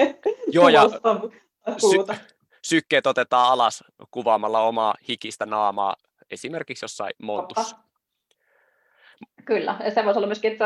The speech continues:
Speaker 1: toisaalta siinä voisi olla myöskin tämmönen some-aspekti, että ohjelmassa on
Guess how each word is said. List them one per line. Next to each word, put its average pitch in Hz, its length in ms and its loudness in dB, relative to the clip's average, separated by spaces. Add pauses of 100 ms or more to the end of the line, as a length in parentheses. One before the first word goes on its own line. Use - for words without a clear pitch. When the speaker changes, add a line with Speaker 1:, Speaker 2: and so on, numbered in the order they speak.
(120)
Speaker 1:
toisaalta 220 300 -2
siinä 202 120 -2
voisi 208 220 -4
olla 233 180 2
myöskin 202 220 -6
tämmönen 214 200 -4
some-aspekti, - 1160 -8 (520)
että - 160 -2
ohjelmassa 196 600 2
on 190 400 -4